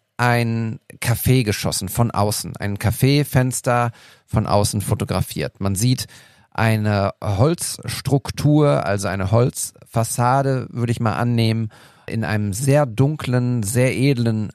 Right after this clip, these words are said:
Braunton. Man sieht sehr große Fenster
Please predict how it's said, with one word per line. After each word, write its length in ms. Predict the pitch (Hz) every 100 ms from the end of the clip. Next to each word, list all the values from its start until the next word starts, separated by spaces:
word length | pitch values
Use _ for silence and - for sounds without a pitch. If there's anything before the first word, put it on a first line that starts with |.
| _
Braunton. 1120 | - 90 101 110 143 151 151 - 135 135 135 131 - _ _ _
Man 240 | - 113 104
sieht 240 | 104 110
sehr 300 | 139 120 151
große 840 | 127 117 127 139 - 127 123 117 - _ _ _ _ _ _ _ _ _
Fenster 720 | - 131 156 - 170 170